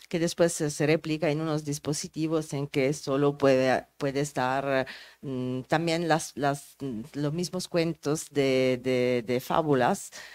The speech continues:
eh, han sido limpiados de todos los elementos absolutamente, ¿no? de, de crueldad. Entonces, hay una cosa que es para-, paradójico pensar de trabajar con estos niños que están rodeados de violencia sin que la violencia entre.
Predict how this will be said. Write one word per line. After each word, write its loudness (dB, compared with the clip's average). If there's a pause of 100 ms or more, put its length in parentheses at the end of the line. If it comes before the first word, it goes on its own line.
(160)
eh, 2
han -2
sido -2
limpiados 0
de 0
todos 2
los -2
elementos -2
absolutamente, -2
¿no? -2
de, -2
de -6
crueldad. 2
Entonces, -2 (380)
hay 4
una 2
cosa -4
que -2
es -6
para-, -2
paradójico 2
pensar -2
de -4
trabajar -2
con -4
estos -4
niños -2
que -10
están 0
rodeados 4
de -2
violencia 2
sin -10
que -6
la 0
violencia -2
entre. -2